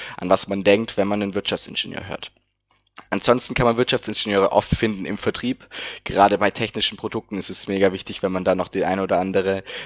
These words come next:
ähm, Sache aus dem Studium zu den ganzen Produkten weiß. Man kann sie aber auch finden im Marketing, ähm, in der Unternehmensberatung. Das ist eigentlich so ein Klassiker, wo viele bei meinen Kommilitonen und Kumpels hinwollen.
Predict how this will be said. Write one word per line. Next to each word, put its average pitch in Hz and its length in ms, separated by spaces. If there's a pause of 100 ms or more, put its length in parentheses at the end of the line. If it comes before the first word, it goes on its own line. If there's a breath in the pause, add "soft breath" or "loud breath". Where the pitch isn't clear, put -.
(100)
ähm, 92 120
Sache - 320
aus - 120
dem - 80
Studium 107 360
zu 101 140
den 98 120
ganzen 98 300
Produkten 107 420
weiß. 98 300
Man 98 80
kann 110 200
sie 104 100
aber 95 100
auch - 80
finden 101 240
im 98 80
Marketing, 113 720 (360 loud breath)
ähm, 95 380
in 104 140
der 104 80
Unternehmensberatung. 107 920
Das 98 140
ist 101 120
eigentlich 101 220
so - 80
ein 98 140
Klassiker, 101 500
wo 98 80
viele 104 340
bei 95 200
meinen 95 640
Kommilitonen 101 580
und 95 40
Kumpels 107 460
hinwollen. 107 640